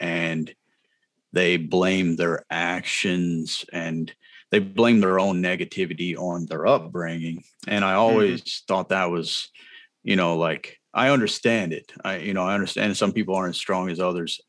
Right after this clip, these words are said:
Speaker 1: uh, but I used that as a, as a reminder of what not to do. Um,
Speaker 2: Mm-hmm.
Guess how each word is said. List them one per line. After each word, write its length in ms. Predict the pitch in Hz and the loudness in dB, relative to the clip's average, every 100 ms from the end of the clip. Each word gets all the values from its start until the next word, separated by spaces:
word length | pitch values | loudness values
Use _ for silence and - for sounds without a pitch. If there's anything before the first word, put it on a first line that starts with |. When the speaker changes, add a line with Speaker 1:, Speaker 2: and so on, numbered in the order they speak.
| - | -14
Speaker 1:
uh, 100 | 78 | -12
but 240 | 87 90 92 | -4 0 2
I 180 | 92 95 | 2 2
used 680 | 90 85 95 92 90 - 82 | -2 -4 -4 -4 -8 -8 -2
that 460 | 87 87 87 82 - _ _ _ _ _ _ _ | 0 0 -2 -6 -14 _ _ _ _ _ _ _
as 260 | - 90 82 | 0 0 2
a, 360 | 85 82 80 76 _ _ _ _ _ _ _ _ _ _ _ _ _ _ _ _ _ _ _ - | 0 0 -2 -6 _ _ _ _ _ _ _ _ _ _ _ _ _ _ _ _ _ _ _ -6
as 140 | 90 95 | -2 0
a 60 | |
reminder 520 | 92 87 92 95 90 87 | 2 2 2 2 0 -2
of 80 | |
what 220 | 85 87 - | -2 -4 -2
not 340 | 85 90 90 | -2 -2 -2
to 80 | 120 | -4
do. 400 | 101 117 117 117 - _ _ _ _ | -2 0 -2 -4 -10 _ _ _ _
Um, 180 | 87 85 | -2 0
Speaker 2:
Mm-hmm. 340 | 82 80 76 | 0 -2 -6